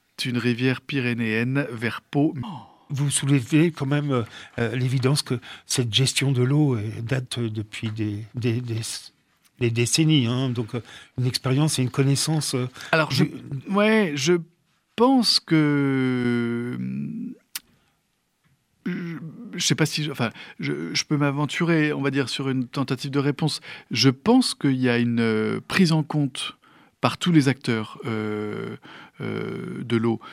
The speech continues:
Speaker 1: euh, de, d'un changement de, de régime, euh, qui est, qui est en cours et qui est indispensable. Euh, la question est, sera-t-on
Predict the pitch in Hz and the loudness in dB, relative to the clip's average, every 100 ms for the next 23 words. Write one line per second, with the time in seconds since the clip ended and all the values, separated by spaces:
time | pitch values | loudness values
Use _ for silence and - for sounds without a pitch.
0 | - - 107 104 104 107 110 117 113 110 | -16 -4 -2 0 -2 -4 2 4 4 2
1 | 110 107 107 104 107 104 104 - _ - | 0 -2 -4 -8 -8 -8 -10 -14 _ -14
2 | - - - 139 139 185 147 139 170 147 | -14 -16 0 2 6 6 6 6 6 8
3 | 135 131 120 123 135 110 117 165 175 _ | 6 6 6 6 6 4 0 -2 -6 _
4 | - - - - 110 104 101 101 98 98 | -20 -20 -20 -6 -2 0 0 0 0 -2
5 | 101 - _ - - - 170 156 - - | -4 -6 _ -20 -6 8 8 8 2 4
6 | 156 147 - 143 196 - - _ - - | 4 4 0 0 0 -4 -16 _ -20 -6
7 | 139 131 123 131 135 - 117 - - - | 0 2 2 2 0 -4 -6 -6 -8 -12
8 | - - - - - 139 123 120 123 131 | -16 -20 -20 -20 -6 -2 -2 -2 -4 -4
9 | - - - - - - 143 135 156 - | -6 -6 -6 -10 -8 0 0 2 0 0
10 | - 160 165 160 _ - 180 190 202 196 | -2 0 0 -4 _ 0 2 4 2 0
11 | - _ _ _ _ _ _ _ _ _ | -6 _ _ _ _ _ _ _ _ _
12 | _ _ - - - - - 170 156 143 | _ _ -16 -10 -8 -6 2 4 4 4
13 | 156 156 151 147 143 _ 175 | 2 4 4 2 -2 _ 0